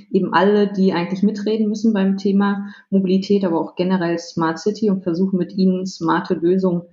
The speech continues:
zu generieren, die wir dann einerseits nutzen, um das Areal, wo das Smart City Lab draufsteht, smarter zu machen, aber die Erkenntnisse natürlich auch anderweitig zu nutzen. In der Arealentwicklung, aber natürlich auch in der Mobilitätsverkehrsplanung und so weiter und so fort.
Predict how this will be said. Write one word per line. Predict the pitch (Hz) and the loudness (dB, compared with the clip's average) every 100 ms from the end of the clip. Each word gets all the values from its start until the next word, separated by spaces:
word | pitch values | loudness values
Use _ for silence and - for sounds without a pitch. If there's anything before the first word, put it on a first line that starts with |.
| _ _ _ | _ _ _
zu | - 185 | -6 -2
generieren, | 170 170 175 185 190 202 196 196 | 0 2 2 2 4 4 2 -2
die | 175 165 | -6 -4
wir | 175 | -2
dann | 165 - | 0 0
einerseits | 165 175 165 165 - | 0 0 0 0 0
nutzen, | 185 185 - 170 | -2 -4 -6 -4
um | 165 160 | -4 -4
das | 160 - | -4 -2
Areal, | 165 165 160 170 180 | 0 2 2 2 2
wo | 165 | -2
das | 165 | -2
Smart | - 156 151 | -2 -2 -2
City | 196 190 | -2 0
Lab | 185 - | 0 -2
draufsteht, | 165 165 - 175 170 | -2 -2 -2 -6 -6
smarter | - 165 165 175 | -2 0 0 -2
zu | - | -2
machen, | 165 165 170 - - - _ | -2 0 -2 -6 -14 -20 _
aber | 156 151 | -10 0
die | 151 | 0
Erkenntnisse | 156 - 156 - | 0 -2 -2 0
natürlich | 160 160 156 - | 0 0 -2 -2
auch | 143 | -6
anderweitig | 143 151 147 151 156 - | -4 -2 -2 -4 -6 -12
zu | - | -6
nutzen. | 151 151 - - _ _ _ _ _ _ - - | -6 -6 -12 -18 _ _ _ _ _ _ -8 0
In | 185 | 2
der | 190 160 | 2 0
Arealentwicklung, | 160 156 160 156 170 170 151 | 0 0 -2 -4 -6 -8 -10
aber | 156 | -10
natürlich | 156 170 151 147 156 | -10 -6 -6 -6 -8
auch | 156 | -8
in | 165 | -4
der | 156 156 151 - - - | -2 -2 -4 -12 -20 -2
Mobilitätsverkehrsplanung | 196 202 190 196 175 - - - - 156 - - 156 151 151 151 | 2 2 2 2 -2 -2 -10 -8 -4 -4 -4 -12 -10 -8 -8 -10
und | 156 | -14
so | - 151 | -12 -12
weiter | 147 147 - | -12 -12 -16
und | 151 | -16
so | 170 | -20
fort. | - - | -20 -20